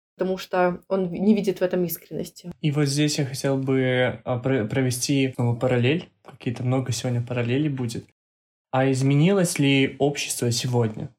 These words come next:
Speaker 2: До сих пор осталось вот такое отношение к людям, а, немножко другим по воспитанию,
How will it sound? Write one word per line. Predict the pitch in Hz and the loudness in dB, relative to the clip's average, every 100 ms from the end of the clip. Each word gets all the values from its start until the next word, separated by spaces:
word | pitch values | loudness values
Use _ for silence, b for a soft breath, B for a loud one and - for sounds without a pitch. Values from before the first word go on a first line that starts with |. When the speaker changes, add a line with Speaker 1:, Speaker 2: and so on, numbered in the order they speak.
| - | 0
Speaker 2:
До | 143 | 2
сих | 143 - | 2 2
пор | 185 185 | 2 2
осталось | 139 - 139 131 127 - | 2 2 2 2 0 -4
вот | 123 123 | -2 -2
такое | - 120 139 131 123 123 131 | -2 0 2 2 2 0 -2
отношение | 123 127 120 139 131 131 123 | -2 2 2 4 2 2 0
к | 120 | 0
людям, | 127 135 202 190 175 160 - - | 0 2 2 2 2 2 -2 -10
а, | 131 123 120 120 | -6 -2 0 0
немножко | 120 123 127 170 170 - | 2 2 2 2 0 -2
другим | 135 123 117 120 165 175 160 b b b - | -2 0 0 2 4 4 2 b b b 0
по | 139 147 143 - | 4 4 2 0
воспитанию, | 131 123 107 151 170 160 147 143 | -2 -2 2 4 6 4 4 0